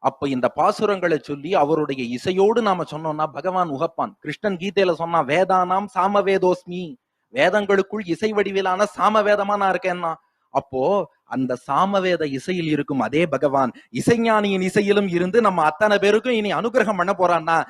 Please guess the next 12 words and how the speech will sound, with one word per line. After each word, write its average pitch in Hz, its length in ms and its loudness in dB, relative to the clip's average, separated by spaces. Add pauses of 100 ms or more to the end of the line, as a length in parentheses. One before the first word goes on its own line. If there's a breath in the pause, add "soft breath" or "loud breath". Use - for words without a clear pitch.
(120 loud breath)
நமக்கு 156 320 -2
இறையருள் 208 560 2
நிறைய 175 240 0 (100)
போகிறதுங்கிறதுல 190 680 -6
சந்தேகம் 170 420 -6
இல்ல. 165 180 -4 (440)
To 160 80 0 (100)
conclude, 202 480 0 (520)
இசைஞானி 208 640 -2 (120)
அவரே 185 420 0
எழுதி 185 420 -4
அவரே 180 380 0